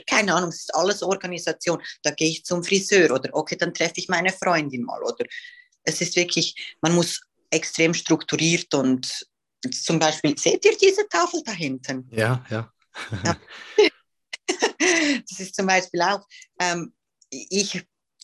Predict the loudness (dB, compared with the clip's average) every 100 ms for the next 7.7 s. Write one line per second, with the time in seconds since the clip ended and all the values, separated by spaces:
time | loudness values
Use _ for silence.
0 | -2 2 2 -2 -10 -12 -16 _ -20 -20
1 | _ _ -10 -10 -10 -8 0 0 2 0
2 | 0 0 -2 -4 -2 0 2 2 2 2
3 | 2 2 -4 _ _ _ _ -2 0 0
4 | 0 -4 -2 -4 -4 -14 -8 -2 0 0
5 | -2 -6 0 0 0 -6 -6 -6 -4 0
6 | 2 2 2 0 -2 -2 -2 -4 -6 -8
7 | -2 0 0 -2 -2 -2